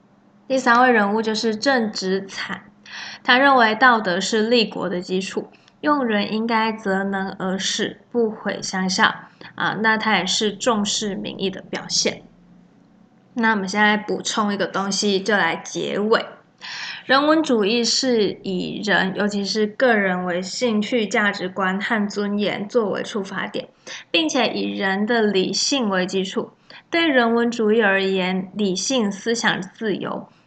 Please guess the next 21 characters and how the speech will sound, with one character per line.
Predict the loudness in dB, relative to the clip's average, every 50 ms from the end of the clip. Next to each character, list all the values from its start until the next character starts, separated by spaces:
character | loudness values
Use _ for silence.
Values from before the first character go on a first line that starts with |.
| _ 0
人 | 4 4 6 6 4
与 | 2 2 2
人 | 0 0 -2 -4
之 | -4 -4 -4
间 | -2 -2 -2 0 0
的 | -2 -2
容 | -2 -2 -2 -2 -2 -2 -2 0
忍 | 2 2 2 2 0
和 | -2 -2 0 0 0 -2 -2 -6
无 | -8 -6
暴 | -2 -2 0 0
力 | 0 -2 -4
相 | -4 -4 -4 -4 -6
处 | -6 -6 -6 -6 -6 -6
是 | -4 -4 -4 -4
最 | -4 -2 -2 -2 -2
重 | 0 -2 -2 0
要 | 0 0 0
的 | -2 -4 -6
原 | -8 -8 -10 -10 -12
则。 | -14 -12 -12 -12 -12